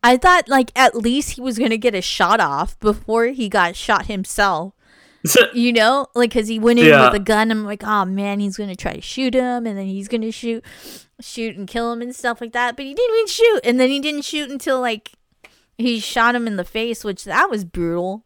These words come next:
Speaker 1: Like, I was
Speaker 2: Yeah.
Speaker 1: not expecting that. Like, I knew about the wood chipper. Um,
Speaker 2: Mm-hmm.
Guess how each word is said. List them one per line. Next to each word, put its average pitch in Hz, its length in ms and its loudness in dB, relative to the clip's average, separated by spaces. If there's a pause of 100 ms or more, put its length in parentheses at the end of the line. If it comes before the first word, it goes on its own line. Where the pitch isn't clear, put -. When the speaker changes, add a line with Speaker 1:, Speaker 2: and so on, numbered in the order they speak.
Speaker 1:
Like, 202 140 -12
I 214 120 -2
was 226 300 0
Speaker 2:
Yeah. 190 100 10
Speaker 1:
not 208 120 0
expecting 202 480 -12
that. 196 220 -6
Like, 220 220 -8 (380)
I 269 160 -2
knew 311 220 -4
about 359 240 4
the 254 80 4
wood 214 260 0
chipper. 254 460 0 (1000)
Um, 214 80 4 (380)
Speaker 2:
Mm-hmm. 123 140 0